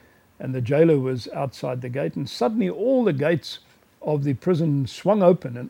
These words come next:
all the prisoners could have just walked out and run and gone away. But when the jailer saw what had happened,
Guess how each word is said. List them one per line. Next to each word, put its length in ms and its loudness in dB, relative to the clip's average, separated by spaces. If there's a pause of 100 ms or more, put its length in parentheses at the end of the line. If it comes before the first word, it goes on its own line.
(120)
all 220 6
the 100 6
prisoners 600 -4 (300)
could 140 6
have 100 4
just 200 -4
walked 360 2
out 220 -4
and 140 -8
run 220 -4 (760)
and 160 -6
gone 200 2
away. 300 2 (280)
But 180 -6
when 400 2 (680)
the 180 0
jailer 360 6
saw 240 4
what 160 2
had 100 -4
happened, 540 -4